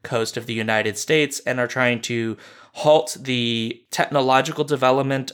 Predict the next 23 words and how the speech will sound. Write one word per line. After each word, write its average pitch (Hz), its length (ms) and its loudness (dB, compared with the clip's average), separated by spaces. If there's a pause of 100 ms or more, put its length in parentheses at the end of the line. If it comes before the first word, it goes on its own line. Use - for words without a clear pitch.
of 117 400 0 (120)
the 131 160 -6
Americans. 110 800 -2 (260)
And - 80 -2
there 147 100 6
are - 60 4
other 131 220 6
things 120 320 -2
that 117 140 -2
they 117 120 2
may 113 180 0
also 113 280 0
be 120 140 -2
up 135 140 -2
to 139 120 -6
that 107 120 -2
we'll 107 120 -6
probably 113 240 -4
get 110 280 -4
to. 107 240 -6 (140)
The 131 340 0 (280)
story 220 460 6
follows 160 680 6